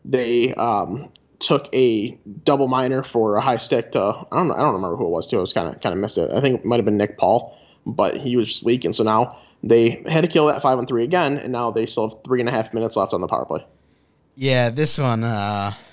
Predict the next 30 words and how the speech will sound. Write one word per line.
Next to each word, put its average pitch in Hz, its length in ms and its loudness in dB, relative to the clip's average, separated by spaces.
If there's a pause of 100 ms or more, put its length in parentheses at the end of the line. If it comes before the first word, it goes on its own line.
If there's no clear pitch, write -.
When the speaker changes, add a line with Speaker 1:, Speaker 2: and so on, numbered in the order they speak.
(1000)
Speaker 2:
I 185 80 -2
mean, 196 120 6
I, 196 200 2
I 196 160 4
don't 196 100 4
wanna 165 160 4
say 127 280 2
it. 104 160 -10 (140)
You 120 100 -4
know, 107 80 0
I 110 100 0
don't 113 100 -2
wanna 110 180 -4
d-, 123 180 -6 (100)
jinx 113 320 -6
anything, 101 320 -6
but, 101 240 -6
uh, 110 60 -2 (340)
I, 180 140 2
I 208 40 4
think, 208 260 2
I 240 100 2
think 185 240 2
you 185 80 2
know 160 180 4
where 131 160 0
this 123 200 0
is 117 80 -2
going. 104 360 -4
So, 120 560 2